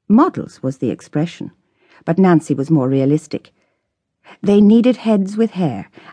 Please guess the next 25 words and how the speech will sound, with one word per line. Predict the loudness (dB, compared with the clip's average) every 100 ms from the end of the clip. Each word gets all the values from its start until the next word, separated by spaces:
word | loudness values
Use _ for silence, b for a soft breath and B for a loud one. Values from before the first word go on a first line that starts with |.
| B
and | -4 -4 -4
smart | 0 0 0
people | -4 -4 -4
like | -6 -2
Nancy | 2 2 0 -6
found | -2 -2 0
out | -2 -2
which | -6 -4
were | -4
the | -2
big | -2 -4 -4
salons | -6 -4 -2 -2 -2
with | -6 -2
lots | -2 -4
of | -14
trainees, | -6 -4 -2 -2 -4 -8 _ b b b b b -8
and | -2 0
on | 2 0
what | 0 -4 -2
nights | -2 -2 -8
their | -4 -2 -2
classes | -4 -6 -6 -6
and | -2 0
demonstrations | 2 0 0 0 -2 0 -4 -6
were. | -10 -14